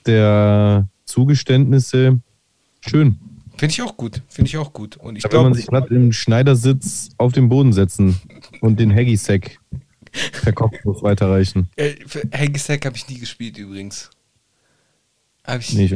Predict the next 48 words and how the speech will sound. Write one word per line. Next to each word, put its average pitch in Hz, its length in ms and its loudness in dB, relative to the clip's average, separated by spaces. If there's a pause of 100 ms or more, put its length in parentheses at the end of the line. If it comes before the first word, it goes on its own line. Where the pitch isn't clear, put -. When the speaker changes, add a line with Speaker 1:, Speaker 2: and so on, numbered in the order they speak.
Speaker 1:
auch - 60 -12
nicht. 92 320 -6
Speaker 2:
hab 120 100 -8
ich - 140 -12
nicht, - 380 -12
äh, 104 520 -16
wirklich - 460 -20
gespielt. - 480 -10 (320)
So 151 180 -10
mit 123 120 -8
einem 107 140 -8
Federball, 160 680 -8
so 110 120 -20
Badminton, 147 520 -10
da 127 180 -14 (280)
sieht 135 280 -10
man 135 140 -12
mich 120 100 -18
dann 113 140 -14
schon 147 420 -10 (140)
mal. 151 380 -12 (360)
Speaker 1:
Ich 151 200 -8
hab - 60 0
Speaker 2:
Federball 156 240 0
oder 143 100 -2
Speaker 1:
früher, 170 140 2
Speaker 2:
Tischtennis. 143 480 -6
Speaker 1:
ich 113 100 -4
hab 139 120 2
früher 156 240 0
in 143 80 4
meinen, 131 420 4
in 117 140 2
meinen 117 180 4
jungen 135 240 4
Jahren 127 220 4
öfter 131 280 2
mal 117 180 4
Lines 123 320 2
gehabt, 117 300 0
wo 110 100 2
ich 104 120 0
Leute 117 300 4
hauen 110 240 4
wollte, 98 280 2
die 98 120 2
Haggy-Sack 101 420 0
spielen. 90 400 -2